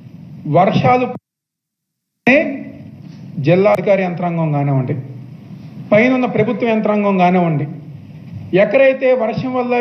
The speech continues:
ఇబ్బంది పడే ప్రజానీకం ఉన్నారో వాళ్ళందరికీ సచివాలయాల ద్వారా, వాలంటీర్ల ద్వారా ఒక కౌరు పంపించి అందరు గారు జాగ్రత్తగా ఉండండి అని చెప్పని పునరావాస కేంద్రాలకు పంపించి వాళ్ళకి కావాల్సిన సదుపాయాలన్నీ గారా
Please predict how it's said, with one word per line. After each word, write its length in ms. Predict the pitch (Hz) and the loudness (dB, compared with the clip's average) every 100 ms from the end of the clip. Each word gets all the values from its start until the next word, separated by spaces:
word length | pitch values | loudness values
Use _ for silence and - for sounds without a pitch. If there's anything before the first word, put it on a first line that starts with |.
| 233 | 0
ఇబ్బంది 260 | 185 247 240 | 0 -2 0
పడే 200 | 233 233 | 4 2
ప్రజానీకం 580 | 220 202 233 233 226 220 214 | 2 0 0 0 -2 0 2
ఉన్నారో 300 | 220 220 233 220 | 4 4 4 4
వాళ్ళందరికీ 720 | 208 202 202 226 240 240 247 220 - - - - - - - 185 | 2 2 0 2 2 2 -4 -6 -10 -18 -20 -20 -20 -20 -4 0
సచివాలయాల 600 | 180 - 233 233 226 208 | 2 4 4 4 2 0
ద్వారా, 260 | 196 190 202 240 196 | 0 2 2 2 2
వాలంటీర్ల 520 | 185 226 233 233 220 185 | 0 0 -2 -4 -4 0
ద్వారా 240 | 180 196 285 302 - - - - - - - - - - - - - | 4 4 2 -2 -10 -18 -20 -20 -20 -20 -20 -20 -20 -20 -18 -12 -2
ఒక 120 | 160 185 180 | 0 2 4
కౌరు 200 | 214 254 | 2 2
పంపించి 480 | 220 196 196 - 233 202 | -2 -2 -6 -2 0 2
అందరు 200 | 233 240 | 4 4
గారు 120 | 233 208 180 | 2 2 2
జాగ్రత్తగా 460 | 196 233 - 220 214 | 2 0 -2 0 0
ఉండండి 260 | 208 220 220 | 0 -2 0
అని 100 | 208 | -2
చెప్పని 320 | 196 196 196 254 | -2 0 0 0
పునరావాస 520 | 208 208 240 240 214 - | 0 2 4 2 0 -4
కేంద్రాలకు 440 | 202 226 233 233 208 | -2 2 2 2 0
పంపించి 400 | 185 180 - 214 277 - - - - - 135 131 | -2 -2 -2 -2 -2 -8 -16 -18 -20 -14 -2 2
వాళ్ళకి 400 | 175 240 247 247 214 | 4 4 2 0 0
కావాల్సిన 500 | 214 247 247 226 233 214 | 2 4 4 2 -6 -4
సదుపాయాలన్నీ 720 | 185 202 240 226 202 220 294 285 | -2 0 2 2 2 0 2 2
గారా 180 | 262 | 2